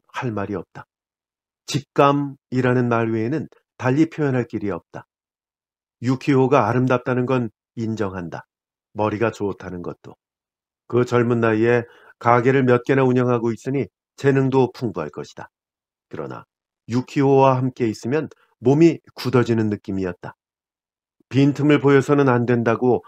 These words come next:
마음속에 무언가가 계속 경고를 보냈다. 유키오라는 여자가 내뿜는 아우라에는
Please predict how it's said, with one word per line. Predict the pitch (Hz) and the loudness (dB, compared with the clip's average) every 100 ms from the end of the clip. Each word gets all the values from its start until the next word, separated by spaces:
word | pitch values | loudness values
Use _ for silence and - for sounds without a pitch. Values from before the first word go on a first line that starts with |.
| - _ | -20 _
마음속에 | 123 131 131 139 135 | 2 2 2 -2 -2
무언가가 | 127 127 127 123 117 139 135 _ _ | 0 0 0 -2 -2 -2 -4 _ _
계속 | 135 127 147 | -2 0 -2
경고를 | - 131 131 127 120 - | 2 2 4 4 2 -2
보냈다. | 107 92 _ - _ _ _ _ _ _ _ _ _ _ _ - | -6 -8 _ -20 _ _ _ _ _ _ _ _ _ _ _ -6
유키오라는 | 135 139 165 156 147 143 143 | -6 -2 2 4 4 4 2
여자가 | 139 139 139 | 2 2 2
내뿜는 | 131 127 - 127 127 120 | 2 0 -2 -2 0 0
아우라에는 | 107 98 95 87 90 107 85 | -2 -2 -4 -6 -4 -6 -8